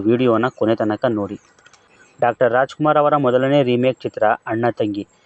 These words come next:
ಇದು ಸಾವಿರದ ಒಂಬೈನೂರ ಐವತ್ತೆಂಟರಲ್ಲಿ ರಿಲೀಸ್ ಆಗಿರುತ್ತೆ. ಇದನ್ನ ಕೆ ಆರ್ ಸೀತಾರಾಮ ಶಾಸ್ತ್ರಿ ನಿರ್ದೇಶನ ಮಾಡಿರ್ತಾರೆ.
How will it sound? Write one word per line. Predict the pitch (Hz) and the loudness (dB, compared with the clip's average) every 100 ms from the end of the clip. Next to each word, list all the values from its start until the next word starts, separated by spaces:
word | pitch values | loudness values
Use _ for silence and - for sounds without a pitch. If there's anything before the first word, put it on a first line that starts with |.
| _ - | _ -6
ಇದು | 117 143 | 0 0
ಸಾವಿರದ | - 127 113 | 2 0 2
ಒಂಬೈನೂರ | 117 139 143 139 | 2 2 2 2
ಐವತ್ತೆಂಟರಲ್ಲಿ | 120 127 - 120 120 123 123 | 2 0 0 -2 0 0 0
ರಿಲೀಸ್ | 131 117 107 | 0 0 -2
ಆಗಿರುತ್ತೆ. | 110 104 101 - 95 _ _ _ _ | -2 -4 -8 -8 -10 _ _ _ _
ಇದನ್ನ | 131 123 110 113 131 | 0 0 0 -2 -2
ಕೆ | - 127 139 | 0 2 2
ಆರ್ | 139 135 _ | 2 -2 _
ಸೀತಾರಾಮ | - 131 - 135 139 143 | -2 -2 2 0 0 0
ಶಾಸ್ತ್ರಿ | - 120 - 139 | -2 -2 -2 -4
ನಿರ್ದೇಶನ | 139 123 113 127 127 | 0 0 0 0 0
ಮಾಡಿರ್ತಾರೆ. | 123 110 101 104 | -2 -2 -4 -6